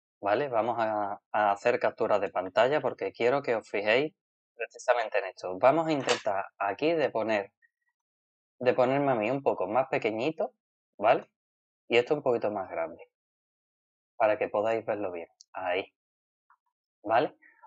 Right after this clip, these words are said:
Os voy a explicar un poquito porque quiero que veáis cómo funciona, eh, las claves para la pesca de la corvina y sobre todo que veáis después, eh, lo que ponemos a vuestra disposición para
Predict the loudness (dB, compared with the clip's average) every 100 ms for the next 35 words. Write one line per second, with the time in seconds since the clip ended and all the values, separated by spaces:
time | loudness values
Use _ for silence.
0 | _ 4 8 8 8 4 4 4 4 4
1 | 2 2 0 0 0 4 4 4 2 0
2 | -4 _ _ _ _ _ _ _ _ 2
3 | 6 8 6 6 6 6 6 6 2 -8
4 | _ 4 6 6 4 4 4 4 0 2
5 | 4 6 4 2 -2 -14 -14 0 4 4
6 | 4 4 2 2 4 4 4 2 0 0
7 | 0 0 0 2 2 2 2 0 -2 -6
8 | -12 _ _ -6 0 2 2 2 2 2
9 | 2 2 2 0 -2 0 0 -2 -10 _
10 | _ 2 4 6 4 4 4 4 2 0
11 | -6 _ _ _ _ _ _ _ _ _
12 | _ _ -2 2 2 2 2 4 6 6
13 | 6 4 4 4 4 2 2 2 2 -2
14 | -2 -2 0 2 2 2 2 2 2 2
15 | 0